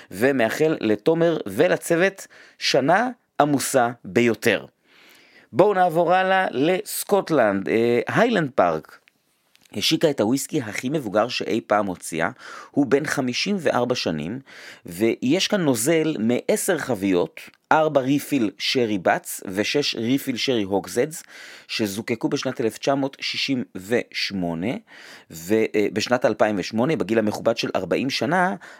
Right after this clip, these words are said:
הנוזל עבר ואטינג, ומשם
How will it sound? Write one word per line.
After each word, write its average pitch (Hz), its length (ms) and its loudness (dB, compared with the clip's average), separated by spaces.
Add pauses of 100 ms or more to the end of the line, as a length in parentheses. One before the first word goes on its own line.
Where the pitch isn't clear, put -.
(120)
הנוזל 95 680 0
עבר 90 340 2 (140)
ואטינג, 208 480 0
ומשם 143 760 0